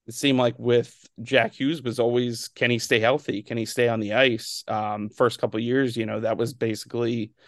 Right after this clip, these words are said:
the only thing that was holding him back. And then this year, um, you know, finally able to still hel-, stay healthy, ends up with, uh, scoring forty-three goals, you know, almost a hundred points. He just showed that potential that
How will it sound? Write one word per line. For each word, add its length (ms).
the 80
only 240
thing 200
that 60
was 120
holding 260
him 100
back. 320
And 120
then 140
this 220
year, 380
um, 400
you 120
know, 160
finally 460
able 220
to 60
still 240
hel-, 340
stay 260
healthy, 640
ends 160
up 220
with, 260
uh, 420
scoring 340
forty-three 480
goals, 680
you 80
know, 100
almost 260
a 60
hundred 260
points. 720
He 160
just 400
showed 520
that 180
potential 560
that 220